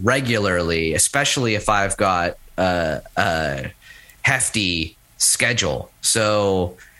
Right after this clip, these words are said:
you know, for me, the next big argument, internal argument is gonna be,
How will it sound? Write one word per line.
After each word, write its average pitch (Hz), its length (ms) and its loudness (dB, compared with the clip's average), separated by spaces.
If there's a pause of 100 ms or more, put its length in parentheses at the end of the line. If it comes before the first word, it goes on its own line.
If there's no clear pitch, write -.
(120)
you 110 60 2
know, 113 80 2
for 110 180 0
me, 139 280 2
the 110 100 0
next 120 480 -2 (560)
big 113 680 0 (460)
argument, 117 640 2
internal 117 420 0
argument 113 640 0
is 98 160 0
gonna 104 240 0
be, 95 560 -2